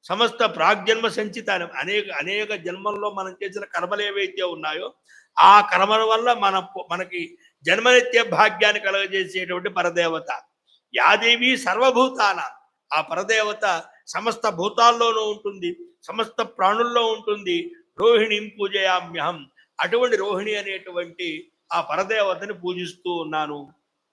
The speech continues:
కాళీ కలయతే సర్వం బ్రహ్మాండం సచరాచరం కల్పాంత సమయ యాంతాం కాళికాం పూజయామ్యహం. కాళీ కలయతే సర్వం, అంటే మొత్తం సర్వనాశనం చేసేస్తుంది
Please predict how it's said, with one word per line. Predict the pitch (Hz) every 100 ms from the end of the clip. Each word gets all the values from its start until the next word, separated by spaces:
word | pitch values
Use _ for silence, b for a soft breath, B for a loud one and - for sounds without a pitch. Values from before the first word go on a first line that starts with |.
| _ _ _ _ _ _ _ _ _ -
కాళీ | 131 147 151 160 165
కలయతే | 156 147 151 156 139 127 135
సర్వం | 165 147 156 165 165 - b -
బ్రహ్మాండం | 143 143 160 156 147 135 139 156
సచరాచరం | - 170 170 170 156 160 156 - b _ -
కల్పాంత | 151 156 180 180 170
సమయ | 165 165 151 143 135
యాంతాం | 135 147 190 - 180 170 175 b b -
కాళికాం | 135 175 175 151 151
పూజయామ్యహం. | 143 139 147 175 175 180 180 160 156 165 165 _ _ _ _ _ _ _ -
కాళీ | 131 196 226 240 269 269 -
కలయతే | 196 254 262 254 254
సర్వం, | - 240 233 202 - _ _ _ _ _ _ _ _ _ _ _ _ 151 160 135 143
అంటే | 180
మొత్తం | 185 139 143 _ 180
సర్వనాశనం | - 143 160 165 165 160 156
చేసేస్తుంది | 147 139 143 - 131